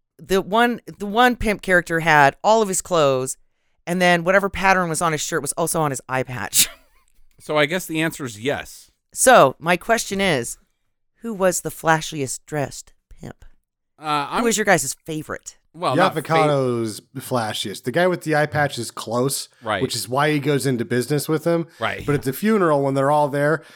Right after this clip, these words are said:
Speaker 3: Yaficato comes out and he's like, "Look at me, bitches." And they're like, "Oh my God, look at him." He's
Speaker 2: Right.
Speaker 3: right. We are bitches.
Speaker 2: I am, I'm going with Sam. Yaficato looked the, by far the coolest. He's got, like, a, like, a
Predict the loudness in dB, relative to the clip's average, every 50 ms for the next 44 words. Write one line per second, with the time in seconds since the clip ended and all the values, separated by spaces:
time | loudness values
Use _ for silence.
0 | -10 _ 0 0 0 0 0 -2 -2 0 0 2 2 2 0 0 -2 -2 0 0
1 | 0 0 0 0 -2 -2 0 0 0 0 0 -2 -2 -2 -2 0 0 2 0 0
2 | 0 0 -2 -2 -2 -2 -4 -4 -4 -4 -4 -4 -6 -6 -6 -4 -4 -2 -2 -2
3 | -2 -2 -2 -2 -2 -4 -6 -6 -6 -6 -8 -8 -10 -12 -12 -4 -2 0 0 0
4 | -2 -4 -8 -10 -8 -8 -8 -8 -8 -8 -10 -12 -14 -14 -14 -10 -6 -2 -2 -2
5 | -2 -2 -4 -8 -6 -4 -4 -4 -4 -6 -8 -6 -4 -4 -4 -4 -6 -8 -10 -8
6 | -6 -4 -4 -4 -4 -6 -10 -12 -16 -10 -6 -4 -4 -4 -6 -8 -10 -6 -4 -2
7 | -2 -2 -2 -4 -4 -4 -6 -8 -8 -14 -20 -18 -12 -12 -10 -10 -10 -12 -16 -18
8 | -20 -16 -12 -10 -8 -8 -10 -8 -8 -6 -4 -4 -4 -6 -10 -14 -18 -20 -18 -18
9 | -20 -20 -20 -20 -16 -12 -10 -10 -8 -8 -10 -12 -12 -14 -16 -16 -16 -14 -14 -14
10 | -14 -14 -16 -20 -20